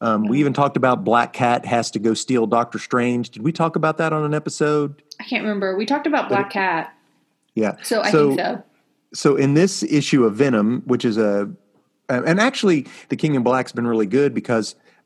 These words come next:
Speaker 1: a, a lot of times individual comic books will have tie-ins, is what they call 'em, where you're,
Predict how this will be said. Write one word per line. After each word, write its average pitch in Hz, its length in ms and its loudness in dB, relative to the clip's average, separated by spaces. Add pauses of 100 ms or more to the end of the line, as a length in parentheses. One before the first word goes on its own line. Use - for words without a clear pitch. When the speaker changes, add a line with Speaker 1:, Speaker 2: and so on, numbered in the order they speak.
Speaker 1:
a, - 80 -10 (260)
a 139 60 2
lot 214 160 4
of 254 60 0
times 139 380 2 (1500)
individual 151 520 4
comic 135 380 0
books 113 280 -2
will 120 80 0
have 120 200 -2
tie-ins, 104 560 -2
is 95 100 -10
what 101 140 -4
they 101 100 -6
call 95 320 -10
'em, 101 100 -6
where 104 320 -2 (560)
you're, 131 380 0